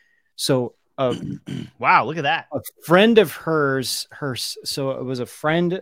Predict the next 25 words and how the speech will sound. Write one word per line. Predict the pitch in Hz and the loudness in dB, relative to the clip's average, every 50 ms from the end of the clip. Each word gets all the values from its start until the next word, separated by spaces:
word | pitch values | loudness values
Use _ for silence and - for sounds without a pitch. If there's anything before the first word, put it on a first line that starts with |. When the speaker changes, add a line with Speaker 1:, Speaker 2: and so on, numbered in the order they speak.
| - _ _ | -10 _ _
Speaker 1:
of | 156 147 143 139 120 110 120 135 | -8 -6 -6 -6 -6 -10 -14 -10
this | 127 127 123 - - | -8 -8 -6 -4 -2
lady | 139 143 147 143 139 139 | 0 0 0 0 0 -2
that | 131 123 | -2 -4
she | - - 123 | -4 -6 -6
knows. | 117 113 110 | -6 -6 -6
It | 120 | -8
was | 107 107 - | -8 -10 -12
her | - - 151 139 | -8 -6 -6 -6
son | 120 - - - 139 135 123 110 | -6 -6 -6 -6 -6 -6 -6 -6
that | 107 - - | -8 -10 -12
took | - 127 - | -14 -12 -12
the | - 113 | -12 -12
photo. | - - 131 127 120 107 104 113 | -6 -4 -2 -2 -2 -4 -6 -10
So | - - 127 | -12 -10 -8
her, | 117 123 | -8 -8
f-, | 123 - - - - | -8 -10 -14 -18 -14
her | 127 127 135 | -10 -8 -6
son | 120 - - - 156 160 165 160 | -6 -6 -6 -4 -2 -2 0 0
was | 147 131 120 110 | -2 -2 -4 -4
driving | 104 120 123 123 131 127 131 | -4 0 0 2 2 0 0
around | 127 120 117 117 117 113 110 107 | -2 -2 -2 -2 -4 -4 -4 -6
Lexington, | 113 117 - - - 123 117 - 120 117 107 107 107 | -6 -6 -6 -8 -10 -10 -10 -10 -10 -10 -8 -8 -8
North | 110 110 113 - | -8 -10 -12 -12
Carolina. | - - 120 113 110 110 123 135 131 131 127 110 110 107 - | -10 -8 -8 -6 -4 -2 -2 -2 -2 -2 -2 -4 -6 -8 -10